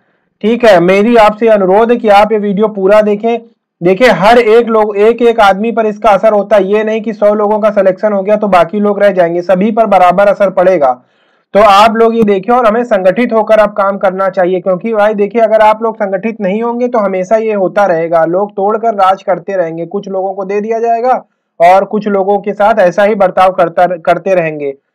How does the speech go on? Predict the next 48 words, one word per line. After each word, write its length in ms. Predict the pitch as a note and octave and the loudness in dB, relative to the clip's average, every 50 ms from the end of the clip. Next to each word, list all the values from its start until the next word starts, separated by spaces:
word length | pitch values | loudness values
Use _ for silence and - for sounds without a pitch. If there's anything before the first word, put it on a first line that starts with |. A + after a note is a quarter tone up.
| _ _ _ _ - | _ _ _ _ 0
चाहे 280 | G3+ F#3 F#3 G3+ A3 A3+ | 2 4 4 4 4 2
वो 160 | A3 A3+ G#3+ | 2 0 -2
कोई 280 | A3 G#3 G3+ G#3+ A3 | 0 0 0 0 0
भी 80 | G#3 G3 | 0 -2
हो, 120 | G3 F#3+ | -2 -2
सरकार 480 | F#3 G3 F#3+ F3+ F3 F#3 F3+ G3 G#3+ A3 | -2 -2 -2 0 2 2 2 2 2 2
हो 180 | G#3+ A3+ A#3+ A#3+ | 0 0 -2 -2
चाहे 300 | A3+ A3 G#3 G#3+ G#3 G3 | 0 0 0 2 2 2
administration 720 | F#3 F3+ F#3 F#3 F3+ F3+ - F#3 F3+ F3 - G#3+ G#3+ A3 | 0 0 -2 -4 -6 -4 -4 -4 -4 -4 -2 -4 -4 -4
हो, 140 | A#3 A#3 | -4 -4
सबका 360 | G#3+ A3 F#3+ F3 - - A3 A3 | -2 -2 -2 -2 -2 0 0 0
यही 220 | G#3 G3 F#3+ G3+ | 0 0 0 0
रवैया 400 | F#3+ F3 E3 D#3 D#3 D#3 D#3+ D3+ | 0 0 0 -2 -4 -2 -4 -2
है। 220 | C#3+ C#3+ C#3 C3+ _ _ _ _ _ _ _ _ _ _ _ _ _ _ _ - | -2 -2 -4 -6 _ _ _ _ _ _ _ _ _ _ _ _ _ _ _ -10
देखिए, 280 | D#3 E3 E3 D#3+ A3 A3 | -6 -6 -6 -4 -2 0
अभी 280 | F#3 F3 F3 G#3 A#3 | 0 2 2 0 0
एक 280 | A#3 G#3+ A3 A#3 A#3 - | 0 0 0 0 0 -2
खबर 220 | G#3 G3 G#3+ A3 | -2 0 0 0
निकल 260 | A3 G#3+ G#3 A3 A3 | -2 -2 -2 -2 -2
कर 140 | G#3+ A3+ A3 | -2 -2 -4
ये 120 | A3 A3+ A#3 | -4 0 2
आ 120 | A3 F#3+ | 2 2
रही 200 | E3+ E3 E3 F3+ | 2 0 -2 -4
है 140 | G3 A#3 B3 B3 - _ _ _ _ _ - | -4 -6 -6 -8 -10 _ _ _ _ _ -8
कि 60 | G#3+ | -4
नौकरी 480 | G#3 G3+ G3+ G3 F#3+ F#3 F#3+ G3+ G#3 A#3+ | -2 0 2 2 2 2 0 -2 -2 -2
में 140 | A#3+ B3 A3 | -2 -2 -2
भर्ती 380 | F#3+ F#3 F3+ F3 - A3+ A#3 | 0 0 0 -2 -4 -8 -8
के 100 | G#3 A3 | -6 -4
लिए 200 | G#3+ G#3 G#3 A3+ | -4 -2 0 0
उम्र 300 | A#3 A3 G#3 F#3+ G3+ G#3 | 0 0 0 0 -2 -2
घटाने 420 | G3 F#3 F#3 - F#3 F3+ F3+ G3+ G#3 | -2 -2 -2 0 0 0 0 -2 -2
जा 120 | G#3 G3+ | -2 -2
रहे 120 | G3 A3 A#3 | -2 -2 -4
हैं 120 | G#3+ G#3+ | -10 -10
तीस 260 | - F#3 G3+ G3 G3+ | -10 -10 -10 -10 -6
साल। 260 | - - C3+ C3 C3 C3+ _ _ _ _ _ - | -4 -2 -2 -2 -2 -6 _ _ _ _ _ -4
अगर 240 | D3 D#3+ F#3+ A3+ G#3+ | -2 0 0 0 0
इसकी 300 | G#3 G3+ G#3 - A#3 A#3+ | 0 -4 -6 -6 -6 -2
बात 280 | G#3+ G#3 A3 A#3 A3 A#3 | 2 2 2 2 0 -4
हम 100 | A#3 G#3+ | -6 -2
करें 280 | G#3+ G3+ G3+ A#3 A#3 | -2 -2 -2 -2 -4
तो 120 | G#3 A3+ G#3 | -4 -4 -2
वर्ष 240 | F#3+ G#3+ A3+ G#3+ G#3 | 0 0 -2 -2 -4
दो 200 | G3 G3 G#3+ G#3+ | -8 -6 -4 -4
हज़ार 220 | G#3+ G#3+ A3 A3 G#3+ | -2 0 0 0 2
बारह 360 | G3 F3+ E3+ F#3 G3+ A3 G#3+ | 2 2 4 4 4 2 0
में 260 | G#3 G3+ G#3+ A#3+ A#3+ | 0 -4 -8 -10 -12